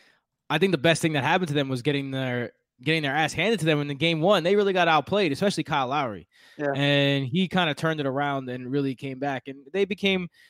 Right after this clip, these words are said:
Speaker 1: um, they became exactly who we thought they were. And Pascal Siakam was, was amazing in that game four and, and in game three.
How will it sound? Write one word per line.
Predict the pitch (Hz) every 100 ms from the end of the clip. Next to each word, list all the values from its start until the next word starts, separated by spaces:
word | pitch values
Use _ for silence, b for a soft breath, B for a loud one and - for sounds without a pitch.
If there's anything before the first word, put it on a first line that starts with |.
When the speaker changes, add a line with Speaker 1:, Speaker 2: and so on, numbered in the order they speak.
| b b
Speaker 1:
um, | 143 143 139 131 _ -
they | 165 180
became | 180 196 190
exactly | 160 156 165 180 180 180 175 156 b b b _
who | 175 180 180 175
we | 175 170
thought | 160 180 196
they | - 147
were. | 135 135 139
And | 135 -
Pascal | 143 143 160 151
Siakam | - 147 147 151 147
was, | 135 123
was | 143 143 135
amazing | 131 135 156 151 165 160
in |
that | 147 139
game | 147 151
four | - 151 156 151
and, | 165 196
and | 175 175
in | 185
game | 151 151 143
three. | - 147 143